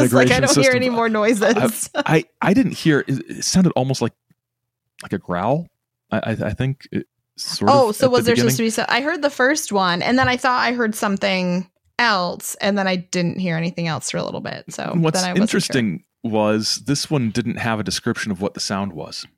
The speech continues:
Speaker 2: So it's like, I didn't know what to listen for.
Speaker 1: Oh.
Speaker 2: You know, so, but, uh, after that rainstorm, uh, the witness took pictures of what looked like a foot and a handprint in the mud, uh, near the barn where the sounds may have come from.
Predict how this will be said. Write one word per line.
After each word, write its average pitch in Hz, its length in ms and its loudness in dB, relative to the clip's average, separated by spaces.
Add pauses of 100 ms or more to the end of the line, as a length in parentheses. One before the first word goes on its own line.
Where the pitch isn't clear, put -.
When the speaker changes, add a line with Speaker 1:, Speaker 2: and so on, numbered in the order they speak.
(240)
Speaker 2:
So 127 180 0
it's 120 160 -2
like, 120 240 0
I 101 120 -4
didn't 95 320 -6
know 95 100 -2
what - 160 -6
to 87 80 -6
listen 85 260 -6
for. 95 500 -6 (380)
Speaker 1:
Oh. 220 600 0
Speaker 2:
You 120 100 0
know, 123 200 2
so, 120 580 0 (220)
but, 135 300 0
uh, 135 120 2
after 170 300 -2
that 110 220 0
rainstorm, 117 640 0 (360)
uh, 110 120 -2
the 120 80 2
witness 123 300 0
took - 160 -2
pictures 131 400 -2
of 101 100 -4
what 117 140 0
looked 113 200 -4
like 120 140 -2
a 101 40 -8
foot - 480 -2 (280)
and 104 320 -2
a 95 60 -2
handprint 139 580 -2
in 117 160 -2
the 101 60 2
mud, 98 400 2 (320)
uh, 104 200 0
near 110 220 2
the 104 100 -2
barn 113 360 0
where 101 100 2
the 95 80 -4
sounds 101 480 0
may 101 100 2
have 90 140 -2
come 110 220 -2
from. 107 320 -2